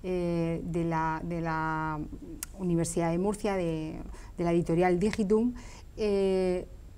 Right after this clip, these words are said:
también, eh, mm, en otro se-, bueno, en otro sentido no, y como, como proyección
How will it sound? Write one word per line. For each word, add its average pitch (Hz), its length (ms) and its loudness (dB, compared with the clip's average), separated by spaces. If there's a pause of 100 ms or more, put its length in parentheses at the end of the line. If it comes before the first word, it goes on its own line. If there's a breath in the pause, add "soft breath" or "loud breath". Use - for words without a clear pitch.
(100)
también, 254 520 4
eh, 196 880 2
mm, 202 600 -2 (480)
en 208 140 0
otro 226 200 2
se-, 220 140 0
bueno, 214 260 4
en 175 80 4
otro 202 160 2
sentido 233 400 6
no, 214 280 6
y 240 140 8
como, 202 480 8 (340 loud breath)
como 196 720 4 (160)
proyección 226 920 6